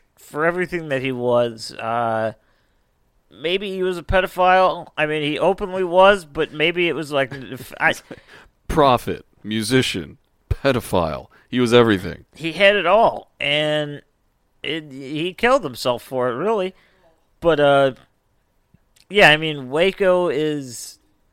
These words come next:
Speaker 1: it's one of those things where it's never going to be totally forgotten.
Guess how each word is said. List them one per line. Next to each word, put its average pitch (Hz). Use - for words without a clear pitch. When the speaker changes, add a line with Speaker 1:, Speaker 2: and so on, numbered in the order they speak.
Speaker 1:
it's 147
one 170
of 170
those 151
things 139
where 131
it's 127
never 143
going 123
to 120
be 117
totally 117
forgotten. -